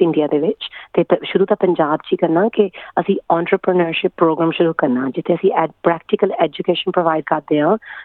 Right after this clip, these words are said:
ਜਿਹੜੇ ਸਕਿੱਲਸ ਚਾਹੀਦੀਆਂ, ਅਮ, ਅਹ, ਬਿਜ਼ਨਸ ਸ਼ੁਰੂ ਕਰਨ ਲਈ। ਤੇ ਕਾਫੀ ਸਾਰੀਆਂ ਜਿਹੜੀਆਂ ਸਕਿੱਲਸ ਹੁੰਦੀਆਂ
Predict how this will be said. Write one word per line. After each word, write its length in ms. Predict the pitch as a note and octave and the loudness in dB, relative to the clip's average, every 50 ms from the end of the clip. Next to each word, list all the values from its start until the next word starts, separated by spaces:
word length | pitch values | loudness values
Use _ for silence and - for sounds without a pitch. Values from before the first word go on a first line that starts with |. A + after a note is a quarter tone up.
| - - | -4 0
ਜਿਹੜੇ 140 | F3+ F3 F#3+ | 0 0 0
ਸਕਿੱਲਸ 440 | - - - - F3 E3 F3+ F3 - - - | -2 -6 -2 0 0 0 0 -4 -10 -2 0
ਚਾਹੀਦੀਆਂ, 520 | F#3 D#3+ D#3 D#3+ E3 E3+ D#3+ D3+ E3+ G#3 G#3+ - - - - - E3+ | 0 0 0 2 2 2 2 2 2 0 -2 -6 -14 -20 -6 -2 -2
ਅਮ, 220 | E3 D#3 D#3 D#3 | 0 0 -2 -4
ਅਹ, 540 | D3 - - _ _ - - - - - - - - | -6 -8 -14 _ _ -8 -6 -4 -2 -2 -4 -2 0
ਬਿਜ਼ਨਸ 280 | E3+ D#3+ D3 F3+ F#3 - | -2 2 2 2 0 0
ਸ਼ੁਰੂ 320 | - - - F3 E3+ F#3 F3+ | -4 -2 0 2 2 2 2
ਕਰਨ 300 | - E3 C#3 C3+ C3+ C3+ | 2 0 0 2 0 0
ਲਈ। 160 | C3+ C#3 C3+ | 0 0 -2
ਤੇ 420 | - - - - _ - F#3+ F#3 | -2 -8 -18 -6 _ 0 2 2
ਕਾਫੀ 380 | - - - E3+ E3 - - G#3 - | 2 0 0 0 0 -2 -4 -2 0
ਸਾਰੀਆਂ 260 | G#3 G#3 G#3 G#3 G#3 | 0 0 2 0 0
ਜਿਹੜੀਆਂ 200 | - G#3 A3 G3+ - | 2 2 0 0 2
ਸਕਿੱਲਸ 260 | - G3 F3 E3+ E3+ | 0 0 0 2 0
ਹੁੰਦੀਆਂ 360 | F3 F3 E3 E3+ F3 F3+ | 2 2 4 2 2 0